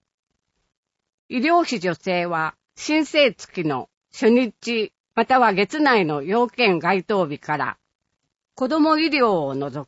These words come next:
く、医療費受給者証を使用して受診した際の医療費について、加入している健康保険組合から、高額療養費などが支給された場合、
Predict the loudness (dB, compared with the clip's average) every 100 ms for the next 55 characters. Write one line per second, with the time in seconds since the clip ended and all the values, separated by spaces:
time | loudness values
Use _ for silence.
0 | -12 -14 -14 _ _ _ _ _ _ _
1 | -8 -4 0 0 0 -2 -4 -6 -4 -6
2 | -4 -6 -2 -2 0 -2 -4 -4 -2 0
3 | -4 -6 -10 -2 -2 -2 _ _ -8 -4
4 | -2 2 0 0 -4 0 2 4 2 0
5 | 2 2 2 -2 -4 -4 -6 -6 -8 -12
6 | -14 _ _ _ _ _ -6 2 4 4
7 | 2 -2 0 2 2 2 0 0 -4 _
8 | _ -4 -4 -2 2 2 0 _ 0 0
9 | 0 0 2 2 0 -4 -4 -2 -4 -6
10 | _ _ _ _ _ _ _ _ -8 -2
11 | -2 0 -4 -2 -4 0 0 2 0 4
12 | 4 4 2 2 2 0 -4 -4 -6 _
13 | -14 -10 -6 -6 -4 -2 -2 -2 0 2
14 | 2